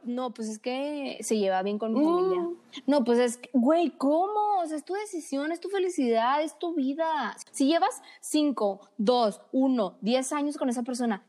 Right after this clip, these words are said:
Speaker 1: y te das cuenta que no es el adecuado, güey, pues bye. Porque también llega de que, no mames, ya llevas, este,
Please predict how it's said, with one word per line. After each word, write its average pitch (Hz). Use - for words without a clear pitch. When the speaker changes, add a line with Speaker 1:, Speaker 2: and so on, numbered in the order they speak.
Speaker 1:
y 240
te 247
das 233
cuenta 294
que 233
no 226
es 214
el 277
adecuado, 220
güey, 220
pues 196
bye. 208
Porque 285
también 269
llega 311
de 330
que, -
no 294
mames, 262
ya 240
llevas, 311
este, 214